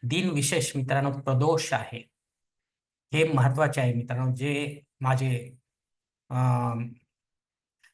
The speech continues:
जे शिवभक्त या प्रदोष व्रताचे आचरण करत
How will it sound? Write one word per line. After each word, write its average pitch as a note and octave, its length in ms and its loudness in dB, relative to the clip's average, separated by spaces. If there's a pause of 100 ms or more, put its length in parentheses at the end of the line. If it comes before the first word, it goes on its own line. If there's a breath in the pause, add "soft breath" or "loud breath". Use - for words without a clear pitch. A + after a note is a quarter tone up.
(140)
जे E3+ 160 0
शिवभक्त D3+ 600 -2 (2750)
या C3 280 4
प्रदोष C3+ 540 0
व्रताचे C3 440 -2
आचरण B2 420 -4
करत B2 380 -2